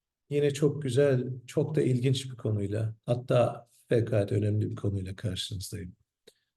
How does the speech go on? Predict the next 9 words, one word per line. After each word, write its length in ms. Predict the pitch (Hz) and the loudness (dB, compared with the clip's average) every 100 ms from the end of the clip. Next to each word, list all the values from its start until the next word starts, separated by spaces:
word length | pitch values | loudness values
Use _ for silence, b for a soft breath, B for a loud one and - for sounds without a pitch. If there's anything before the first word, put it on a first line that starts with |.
| _ _ _ _ _ _ _ _ _ _ - | _ _ _ _ _ _ _ _ _ _ -2
Bir 180 | 139 147 | 6 8
ara 580 | 131 143 147 - - _ - | 10 8 6 2 -4 _ 0
Agah 400 | 120 120 135 120 | 2 4 4 6
Aydın 380 | 113 117 127 | 4 4 2
Hoca'nın 500 | 120 113 113 131 139 | 2 0 0 2 0
ted 320 | 131 135 117 - - | 0 0 0 -2 -8
konuşmasına 800 | 95 92 - 92 - 95 87 87 _ | -8 -8 -10 -10 -8 -10 -12 -16 _
denk 220 | 95 90 | -12 -10
geldim. 340 | - - - | -12 -14 -14